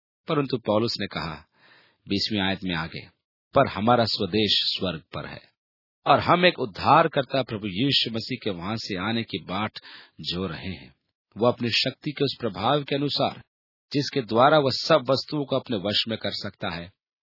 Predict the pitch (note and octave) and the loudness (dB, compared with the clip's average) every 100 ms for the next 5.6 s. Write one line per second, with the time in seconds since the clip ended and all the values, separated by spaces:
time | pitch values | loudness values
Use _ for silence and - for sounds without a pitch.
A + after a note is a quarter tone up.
0 | _ - A#2+ C3+ B2+ G#2+ C3 E3 E3+ B2 | _ 0 4 6 4 0 0 2 0 0
1 | G2 D3+ D3+ A2 D#2+ A#2 A#2+ - F#2 A2+ | 0 0 0 -2 0 0 0 -2 -4 -4
2 | A2 F#2 G2+ A2 F2+ D2+ _ _ B2+ - | -4 -4 -2 -2 -6 -10 _ _ -4 -2
3 | B2+ F#2+ F#2+ C3+ D3 - A2+ G2 G2+ A2 | -6 -4 -2 0 -2 -2 -6 -4 -4 -4
4 | G#2+ F#2+ G2+ G2 F2 - - _ E2 G2 | -6 -6 -8 -8 -8 -10 -20 _ -2 0
5 | E2+ D#2+ D2 - - | 0 -4 -10 -12 -20